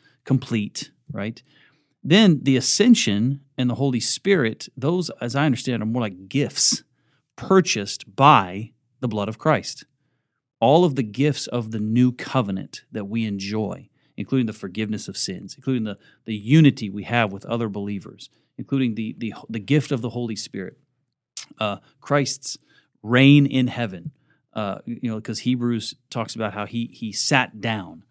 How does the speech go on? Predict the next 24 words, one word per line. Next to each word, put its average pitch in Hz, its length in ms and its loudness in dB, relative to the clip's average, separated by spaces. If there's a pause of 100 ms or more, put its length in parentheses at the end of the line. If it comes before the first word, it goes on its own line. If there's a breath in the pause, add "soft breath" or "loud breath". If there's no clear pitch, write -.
(300)
at 110 120 -10
the 107 80 -6
right 113 260 0
hand 113 220 -8
of 101 80 -10
the 95 60 -12
Father. 92 300 -6
He 123 200 -6
reigns 131 760 0
from 127 320 -2
heaven. 104 260 -6
He 101 100 -10
sat 113 320 -4
down, 107 240 -6
not 151 160 0
because 196 340 0
he's 131 240 0
tired, 104 380 0
but 104 120 -6
because 107 480 -6
the 107 140 -6
work 143 460 2
is 147 320 4
finished. 113 500 -2